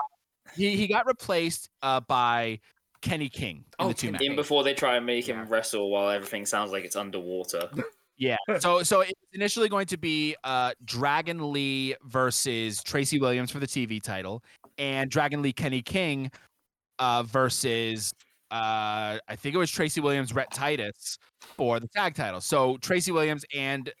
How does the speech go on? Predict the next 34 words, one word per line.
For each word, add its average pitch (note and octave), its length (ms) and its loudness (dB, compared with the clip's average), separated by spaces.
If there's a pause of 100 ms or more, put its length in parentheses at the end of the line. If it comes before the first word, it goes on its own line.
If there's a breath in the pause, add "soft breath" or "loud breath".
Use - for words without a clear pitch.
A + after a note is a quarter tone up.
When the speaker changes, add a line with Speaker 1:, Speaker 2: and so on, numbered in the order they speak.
(180)
Speaker 1:
Dragon B2 380 0
Lee A2 300 -4
are G#2+ 140 0
pulling A2+ 240 -6
double A2 160 -4
duty. F3+ 340 2 (240 loud breath)
Now E3 180 2
Tracy E3 360 0
Williams C#3+ 400 0
and B2 340 -6
Kenny G#2+ 260 -8
King D3+ 440 -2 (420 loud breath)
are D3 180 6
doing C#3+ 280 2
double C#3+ 220 4
duty. C#3 400 2 (320 loud breath)
Those G3 180 6
two B3 80 -2
matches A3 320 0
are G3+ 80 4
good. E3+ 480 4
Kenny F#3 180 0
King E3 200 -4
is D3 140 0
not C#3 400 0
as B2 140 -2
good A#2+ 380 2 (160)
as, A2+ 380 -2
uh... G2+ 600 -4
oh, E3 80 6
no, A3 220 6
no, F3+ 100 6
Bestia G3+ 460 0
replaced, D#3+ 600 0